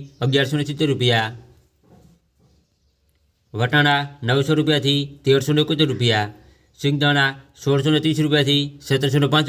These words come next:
રૂપિયા. મગફળી જાડી અગિયારસો ને દસ રૂપિયાથી તેરસો રૂપિયા.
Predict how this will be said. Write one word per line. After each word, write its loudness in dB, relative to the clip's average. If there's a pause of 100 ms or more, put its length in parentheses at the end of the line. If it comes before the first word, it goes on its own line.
રૂપિયા. -2 (440)
મગફળી 0
જાડી 0 (480)
અગિયારસો 0
ને 0
દસ 0
રૂપિયાથી -2 (280)
તેરસો 2
રૂપિયા. 0